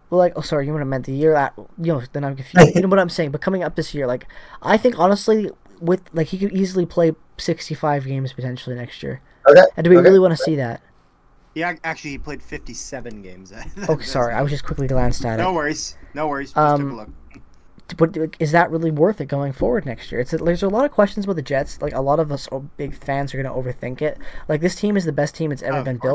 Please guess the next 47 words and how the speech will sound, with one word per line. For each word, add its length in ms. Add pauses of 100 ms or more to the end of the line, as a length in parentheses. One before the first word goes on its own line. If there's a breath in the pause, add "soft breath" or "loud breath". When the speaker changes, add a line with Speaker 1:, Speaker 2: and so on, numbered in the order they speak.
Speaker 1:
built, 80
but 100 (220)
the 60
backup 300
goaltending 420
is 100
the 100
one 240
area 320
where 120
it's 160
like, 200 (380 soft breath)
if 140
Comrie 360
struggles, 460
we're 120
fucked, 440
'cause 140
we're 120
gonna 180
overwork 380
the 60
shit 200
out 80
of 80
Hellebuyck, 520
and 200
that's 240
either, 200
who 140
knows 200
how 60
that's 120
gonna 160
work. 180
That 80
could 120
be 60
hit 160
or 60
miss. 380 (1500)
Speaker 2:
For 140
sure. 320 (520)
Yeah, 280
like, 240
it's 280
just, 560